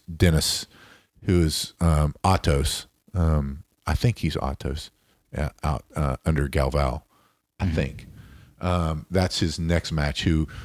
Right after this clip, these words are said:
Speaker 1: won the A D C C, um, this, the, the trials, uh, the champ-, A D C C tournament, uh, in the weight class under Gordon Ryan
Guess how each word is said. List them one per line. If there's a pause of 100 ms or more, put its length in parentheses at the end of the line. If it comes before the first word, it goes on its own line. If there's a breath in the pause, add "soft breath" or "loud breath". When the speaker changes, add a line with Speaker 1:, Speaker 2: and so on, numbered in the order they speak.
(120)
Speaker 1:
won
the
A
D
C
C, (360 loud breath)
um,
this,
the, (240)
the
trials, (440)
uh,
the
champ-,
A
D
C
C
tournament, (460 loud breath)
uh, (260)
in
the (340)
weight
class
under (260)
Gordon
Ryan